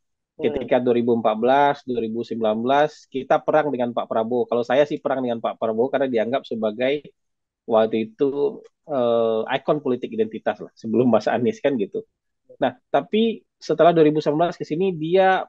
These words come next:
Speaker 2: bertransformasi luar biasa. Menunjukkan jiwa kenegarawanan yang sangat tinggi,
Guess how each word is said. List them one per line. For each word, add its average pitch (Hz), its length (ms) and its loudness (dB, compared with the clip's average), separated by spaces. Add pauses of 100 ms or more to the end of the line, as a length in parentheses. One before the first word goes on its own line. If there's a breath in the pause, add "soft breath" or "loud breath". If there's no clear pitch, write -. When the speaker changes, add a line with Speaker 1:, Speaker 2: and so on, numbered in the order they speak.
Speaker 2:
bertransformasi 160 960 0
luar 135 240 2
biasa. 117 340 -4 (680)
Menunjukkan 139 640 0
jiwa 143 320 2
kenegarawanan 127 800 2
yang 123 320 -2 (240)
sangat 143 400 -4
tinggi, 113 480 -8